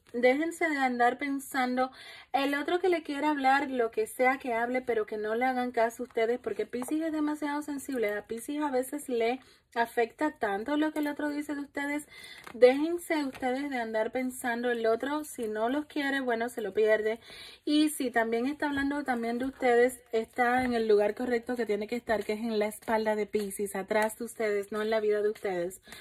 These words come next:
Así que ya saben, no se anden, eh, complicando la vida por habladurías,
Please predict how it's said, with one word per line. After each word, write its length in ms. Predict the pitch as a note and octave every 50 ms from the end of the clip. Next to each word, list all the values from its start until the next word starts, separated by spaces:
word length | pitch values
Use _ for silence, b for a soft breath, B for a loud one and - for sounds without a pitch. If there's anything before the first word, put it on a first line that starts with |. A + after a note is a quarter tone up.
| B B B B B
Así 260 | B3 A3+ - - B3
que 200 | - - C#4 C4+
ya 160 | B3+ A#3+ B3+
saben, 580 | B3+ - - C4 B3 B3 A#3+ B3 B3+ C4 C4 B B B B B B B -
no 300 | A#3+ A#3+ B3 B3 B3+ C4
se 140 | - D4+
anden, 600 | C#4+ C4+ C4 B3+ B3+ B3+ B3+ B3+ C4 C4+ C4 C4 A#3+
eh, 440 | A#3 A#3+ A#3 A3+ A3 A3 A3 A3 G#3+
complicando 500 | - A#3 A3+ A3 A3+ G#3+ A3 G#3+ A3 A#3+
la 120 | B3 B3+ A#3+
vida 280 | A#3+ A#3+ B3 B3 A#3
por 120 | - A3+ G#3+
habladurías, 760 | G#3 G#3 G#3 G3+ G3+ G3+ G3 G#3+ A3 A#3 B3 B3+ C4+ -